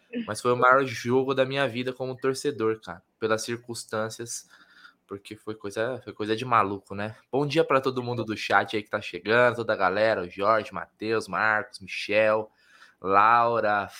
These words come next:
Fábio, Wellington, bom dia pra todo mundo aí, família. Deixa o like aí no vídeo aí que tá chegando, vamos ajudar nós, que hoje é de, ó, Clarice, o El, todo mundo que tá chegando aí, ó. A,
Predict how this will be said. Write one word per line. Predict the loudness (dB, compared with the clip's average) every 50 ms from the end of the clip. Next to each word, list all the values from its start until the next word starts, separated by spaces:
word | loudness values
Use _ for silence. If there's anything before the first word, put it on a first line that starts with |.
| -20 -4 2
Fábio, | 2 4 4 4 2 0 -2 -2 -4 -6 -6 -6
Wellington, | -6 -4 -2 -2 -2 -2 -4 -8 -12 -14 -12
bom | -12 -12 -10
dia | -8 -10 -10
pra | -10 -8
todo | -8 -8 -8 -8 -12
mundo | -14 -8 -4 -4
aí, | -4 -4 -4
família. | -6 -8 -8 -8 -10 -8 -8
Deixa | -8 -6 -6 -4 -4
o | 2
like | 4 6 6 4 4 -2 -8
aí | -8
no | -8 -8 -10
vídeo | -8 -8 -6 -6 -6 -4 -4
aí | -4 -6 -6
que | -8
tá | -10 -10
chegando, | -10 -10 -10 -10 -10 -10 -10 -10
vamos | -8 -8 -8 -6
ajudar | -6 4 6 8 8 8
nós, | 6 2 0 0 -2 -2 -6 -12 -14 _ _ _ _ _ _ _ _ _ _
que | -4 0
hoje | 0 0 2 2 2 0
é | 2
de, | 2 2
ó, | 2 2
Clarice, | 0 0 2 4 4 4 2 -2 -4 -6 -6 -6 -6 -8 -8 -8 -8 -8
o | -8 -6 -2 0
El, | 2 2 4 4 2 2 0
todo | -4 -8 -10 -10 -10 -12 -10 -10
mundo | -8 -8 -8 -8 -8 -10
que | -10 -6 -2
tá | -2 -2
chegando | -2 -2 -6 -10 -10 -10 -10 -10 -10 -8 -6 -6
aí, | -4 -4 -2 0
ó. | 0 -2 -2 -6 _ _ _ _ _ _ _ _ -20 -20 -20 _ _ _ _ _ _
A, | -2 -2 -2 -4